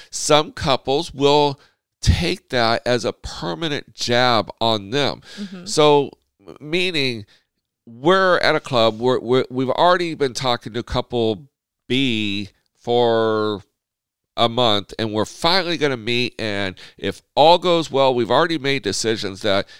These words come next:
Speaker 1: if we like each other, we don't have to do the whole friendship for a month thing. What we could play right that night.
Speaker 2: Mm-hmm.
Speaker 1: And then while we're waiting for couple B, the couple A comes up and starts talking to us,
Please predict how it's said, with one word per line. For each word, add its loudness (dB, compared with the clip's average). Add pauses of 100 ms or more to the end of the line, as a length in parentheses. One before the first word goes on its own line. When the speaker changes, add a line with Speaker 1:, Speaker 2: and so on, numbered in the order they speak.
Speaker 1:
if -4
we 4
like 2
each -4
other, 0
we -6
don't 0
have -4
to -4
do -4
the -2
whole -2
friendship -6
for -2
a -2
month -4
thing. -4 (280)
What 0
we -4
could -10
play 0
right 0
that 0
night. -6 (380)
Speaker 2:
Mm-hmm. -2 (680)
Speaker 1:
And -2
then -2
while 2
we're 2
waiting -2
for -8
couple -4
B, -2 (160)
the -8
couple -2
A 0
comes -8
up 0
and -10
starts -4
talking -6
to -4
us, -4